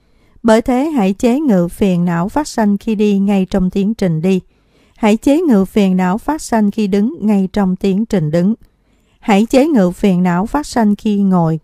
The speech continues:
ngay trong tiến trình ngồi. Và hãy chế ngự phiền não phát sanh khi nằm ngay trong tiến trình nằm." Sau khi đã thỏa thuận cùng nhau,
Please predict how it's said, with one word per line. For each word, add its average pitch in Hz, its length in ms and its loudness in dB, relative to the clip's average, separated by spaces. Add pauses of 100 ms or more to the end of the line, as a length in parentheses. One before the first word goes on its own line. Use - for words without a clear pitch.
ngay 214 360 0
trong 185 260 0
tiến 190 300 -2
trình 165 240 -2
ngồi. 156 280 -2 (540)
Và 196 380 4
hãy 185 240 0
chế 262 240 -2
ngự 196 260 0
phiền 175 360 0
não 175 240 -2
phát 277 220 -6
sanh 208 280 0
khi 202 260 -2
nằm 175 280 0 (280)
ngay 202 360 0
trong 185 300 0
tiến 190 320 -2
trình 165 260 -2
nằm." 160 200 0 (800)
Sau 269 300 2
khi 269 180 0
đã 208 180 0
thỏa 202 260 -2
thuận 196 280 2
cùng 185 260 2
nhau, 214 280 4